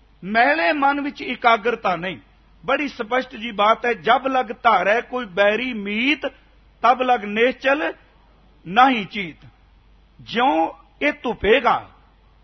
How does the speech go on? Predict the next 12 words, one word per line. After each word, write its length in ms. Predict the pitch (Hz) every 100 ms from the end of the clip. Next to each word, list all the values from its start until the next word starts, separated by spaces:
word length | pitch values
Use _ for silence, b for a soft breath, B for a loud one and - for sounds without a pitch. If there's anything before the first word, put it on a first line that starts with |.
| _ -
ਤਿਉਂ 120 | 269
ਇਕਾਗਰ 560 | - 240 220 214 208 262
ਹੋਵੇਗਾ। 480 | 247 240 254 269 254 _ _ _ _ _ _ 214
ਹਜ਼ੂਰ 340 | 196 226 262
ਨੇ 120 | 254 240
ਬਾਣੀ 360 | 190 214 233
'ਚ 100 | 220
ਇੱਕ 140 | 254 262
ਪ੍ਰਮਾਣ 480 | 233 226 208 208
ਵੀ 120 | 277 294
ਦਿੱਤਾ 280 | 240 -
ਹੈ, 160 | 147